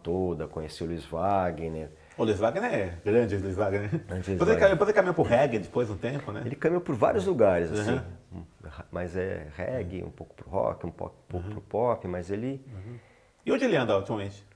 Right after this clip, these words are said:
Speaker 1: Rapaz, ele tá no Rio Grande do Sul, ele andou com os pro-, tá com os problemas de saúde, tá se
Speaker 2: Uhum.
Speaker 1: recuperando e, e fazendo as coisas dele, né? Os balanços, eu
Speaker 2: Uhum.
Speaker 1: depois ele fez também uma turnê de reggae recentemente, tá?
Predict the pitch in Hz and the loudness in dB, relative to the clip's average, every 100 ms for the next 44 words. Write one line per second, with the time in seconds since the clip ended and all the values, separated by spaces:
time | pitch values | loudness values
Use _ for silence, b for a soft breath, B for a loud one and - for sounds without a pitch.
0 | - 117 127 - 147 120 127 127 135 131 | -14 -6 -4 4 4 6 2 2 0 2
1 | 123 120 113 - 151 147 120 113 117 110 | 0 0 -4 -2 0 2 2 0 -2 -4
2 | - 107 - 117 - 113 - 101 104 98 | -4 -4 0 -2 -2 -6 0 0 2 -2
3 | - 95 101 127 110 - 104 104 95 104 | -4 -2 2 2 0 -4 -4 -4 -4 -2
4 | 95 98 139 160 160 - B B B B | 0 2 4 2 0 -8 B B B B
5 | B B - 104 107 104 101 101 101 - | B B -6 -2 0 0 0 -2 -4 -6
6 | - - 262 247 254 254 233 240 180 208 | -8 -6 -4 0 -2 -2 -2 -2 2 4
7 | 208 127 147 123 92 95 98 160 165 131 | 4 2 0 -2 0 0 2 2 2 0
8 | 101 92 90 90 117 120 - 98 107 - | -6 -6 -4 -4 -6 -8 -8 -8 -6 -8
9 | 101 104 98 98 - 95 98 92 76 92 | -8 -4 -4 -4 -6 -4 -4 -4 -6 -2
10 | 113 90 90 - 85 - 104 139 123 - | -2 -2 -8 -10 -14 -10 -8 -8 -8 -12
11 | - - 160 | -10 -8 -8